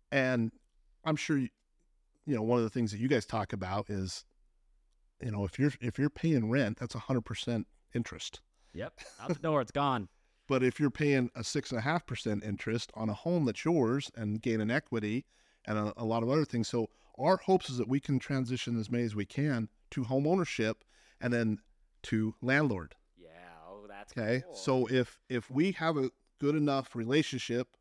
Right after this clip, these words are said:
Speaker 1: with these tenants, and, you know, we try to do our best on
Speaker 2: Yeah.
Speaker 1: taking care of things, me and Johnny on the spot, then they're gonna buy from us several ways, and then we're gonna help create a portfolio of wealth.
Speaker 2: See, that's what's incredible about that is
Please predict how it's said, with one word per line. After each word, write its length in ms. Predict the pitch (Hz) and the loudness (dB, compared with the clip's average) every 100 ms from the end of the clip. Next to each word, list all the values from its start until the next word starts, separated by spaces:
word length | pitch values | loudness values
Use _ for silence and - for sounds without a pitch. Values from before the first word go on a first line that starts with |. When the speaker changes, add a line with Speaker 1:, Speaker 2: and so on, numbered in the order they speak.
| _ - | _ -8
Speaker 1:
with 160 | 117 110 | -6 -2
these 200 | 120 - | -2 -2
tenants, 580 | - 151 101 - - - _ _ _ | -2 -2 -2 -4 -10 -18 _ _ _
and, 280 | 113 107 107 143 | -2 0 0 0
you 80 | |
know, 100 | 120 | 0
we 140 | 104 113 | 2 0
try 180 | - 127 | 2 2
to 80 | |
do 140 | 110 113 | 4 2
our 100 | 117 | 0
best 400 | 101 98 110 - | 0 -2 -2 -4
on 220 | 98 92 - | -4 -4 -6
Speaker 2:
Yeah. 180 | 87 107 | -12 -6
Speaker 1:
taking 220 | 113 107 | -2 -2
care 240 | 107 110 107 | 0 0 0
of 140 | 107 | 0
things, 300 | - 101 113 | -2 -2 0
me 140 | 101 104 | 2 2
and 100 | 104 | 2
Johnny 260 | 95 107 | 0 0
on 120 | 107 | 0
the 60 | 123 | 0
spot, 400 | - 95 90 113 _ _ _ _ - | -2 -6 -6 -8 _ _ _ _ -4
then 120 | 107 | 2
they're 120 | 110 | 4
gonna 160 | 107 107 | 4 2
buy 260 | 95 104 | 2 0
from 220 | 101 104 98 | 0 -2 -2
us 120 | 95 | -2
several 340 | - 98 98 | -2 -2 -2
ways, 300 | 92 98 95 | -2 -2 -2
and 80 | 98 | -2
then 100 | 98 | 0
we're 100 | 104 | 0
gonna 160 | 104 101 | 0 0
help 280 | - 110 | 0 -2
create 320 | - 107 98 - | 0 0 0 0
a 60 | 95 | -6
portfolio 540 | - 95 92 87 85 | -4 -4 -2 -4 -4
of 100 | 82 | -6
wealth. 200 | 80 - | -10 -8
Speaker 2:
See, 80 | - | -4
that's 280 | 98 107 - | -2 -2 -4
what's 240 | 107 - | -6 -4
incredible 540 | 92 - 98 95 90 85 | -6 -4 -2 0 0 0
about 300 | 87 85 - | 2 0 0
that 260 | 85 87 | -2 -2
is 540 | - 92 85 82 - | -2 -2 -4 -6 -10